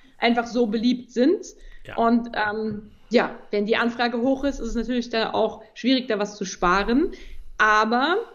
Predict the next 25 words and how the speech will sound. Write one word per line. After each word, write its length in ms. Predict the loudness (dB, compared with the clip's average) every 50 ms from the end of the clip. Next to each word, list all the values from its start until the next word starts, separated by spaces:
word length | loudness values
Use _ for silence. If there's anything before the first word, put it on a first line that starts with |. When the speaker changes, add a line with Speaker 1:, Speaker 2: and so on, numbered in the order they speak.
| -2
Speaker 1:
dennoch 420 | 0 2 2 2 2 0 -4 -4 -6
ist 140 | -6 -4 -4
es 160 | -6 -6 -2
so, 100 | 0 2
dass 320 | 2 2 0 0 -4 -2
beispielsweise 680 | 0 0 0 0 -2 -4 -6 -2 -2 -2 -2 -2 -2 0
wir 180 | 2 4 4
als 220 | 4 2 0 -2 -4
Avantgarde-Hochzeiten 1040 | -2 -2 0 -2 -2 -2 -2 -4 -4 -4 -8 -10 -6 -2 -2 -2 -2 -2 -4 -4 -4
viele 440 | -2 0 0 2 2 2 2 2
Agenturrabatte 1000 | 0 0 0 0 0 -2 -4 -6 -4 0 2 2 2 2 2 0 0 -2 -2 -2 -4
bekommen. 480 | -4 -4 -4 -4 -4 -2 -2 -2 -2 -4 -4 -6
Speaker 2:
Mhm. 340 | -8 -8 -6 -6 -6 -8 -10 -4
Speaker 1:
Und 320 | 0 2 4 4 4 2 -2 -4 -12 -8 _
da 320 | 0 2 2 2 0 0 -2
wir 400 | 0 0 0 2 0 0 -2 -4 -4 -2
beispielsweise, 1080 | -2 0 0 -2 -4 -6 -8 -8 -8 -6 -4 -2 -2 -2 -2 -2 -2 -2 -2 -2 -4 -4
ähm, 540 | -4 -4 -2 -2 -2 -2 -2 -2 -4 -6 -8 -6
mit 140 | -6 -4 -2
einem 140 | -2 -2
Festpreis 720 | -2 2 2 2 2 2 -2 -6 -2 0 0 0 0 0 0
arbeiten 640 | 0 0 2 2 2 0 0 -2 -6 -6 -6 -6 -6 -8 -12 _ _ -20 -20 -20 -20 _ _ _
und 280 | 4 4 6 4 2
unsere 380 | 2 4 4 4 4 2 2 2
Agenturrabatte 1300 | 2 0 2 0 0 -2 0 2 2 2 4 2 0 0 0 0 -2 -4 -4 -4 -2 0 0 -2 -2